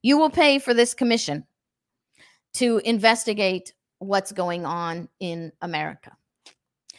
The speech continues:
So let's get to the Supreme Court because it was a miracle, Sonny. It was an absolute miracle. What happened on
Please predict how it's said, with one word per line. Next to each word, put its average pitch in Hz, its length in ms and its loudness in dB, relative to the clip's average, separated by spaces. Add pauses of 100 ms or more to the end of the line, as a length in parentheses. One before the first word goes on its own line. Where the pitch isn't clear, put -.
(360)
So - 180 -2
let's 370 220 2
get 403 180 -8
to 370 80 -4
the 330 100 -4
Supreme 311 420 -4
Court 311 300 -2
because 247 280 -6
it 247 60 0
was 233 140 -6
a 247 40 0
miracle, 233 420 -2
Sonny. 175 380 -12 (880)
It 196 120 -4
was 214 180 -2
an - 140 -8
absolute 214 680 -6 (560)
miracle. 170 540 -8 (1200)
What 214 240 0
happened 175 720 -4 (400)
on 190 480 -4